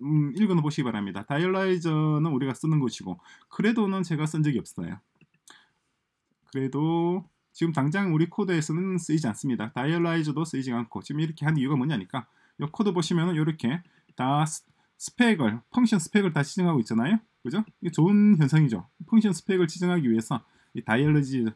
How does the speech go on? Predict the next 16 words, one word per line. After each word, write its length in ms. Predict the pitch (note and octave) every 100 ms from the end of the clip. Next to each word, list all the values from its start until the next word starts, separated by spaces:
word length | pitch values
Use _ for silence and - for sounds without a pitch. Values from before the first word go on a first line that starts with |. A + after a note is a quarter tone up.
| _ _
다이얼라이즈를, 800 | - A#2+ C#3+ D3 C#3+ C3 A#2 G#3 - _ -
어, 180 | F#2+
집어넣어 300 | - C#3 C3
놓은 460 | B2 A#2+ G#2 G2 F#2
거, 120 | F2+ A#2
넣어 180 | D3+
놓은 460 | C3+ A2 G2+ F#2+ F2+
것이 200 | G2+ -
다른 220 | G#2 C3
의미는 220 | B2+ A#2+
없습니다. 360 | F2+ - F#2+ -
지금 220 | - C3+
이 280 | C#3+ D3 D3+ - - _ _ _
텔리메트리하고는 580 | F#3+ F3+ F3 F3 D#3 B2+
상관없는 460 | A2+ A#2+ A#2+ A2+ A#2
내용이에요. 500 | G2 G2+ G2 A2+